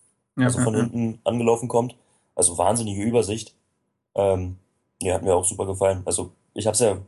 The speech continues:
Speaker 2: vorhin, als du noch nicht da warst, Marc, gesagt, ähm, ist natürlich schön, dass er jetzt, ähm,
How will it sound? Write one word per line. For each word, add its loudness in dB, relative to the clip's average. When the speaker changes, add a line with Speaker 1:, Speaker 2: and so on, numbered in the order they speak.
Speaker 2:
vorhin, 0
als 0
du -6
noch -2
nicht -4
da 4
warst, 0
Marc, 0
gesagt, -2
ähm, -2
ist -8
natürlich -6
schön, 0
dass 4
er 2
jetzt, 0
ähm, -4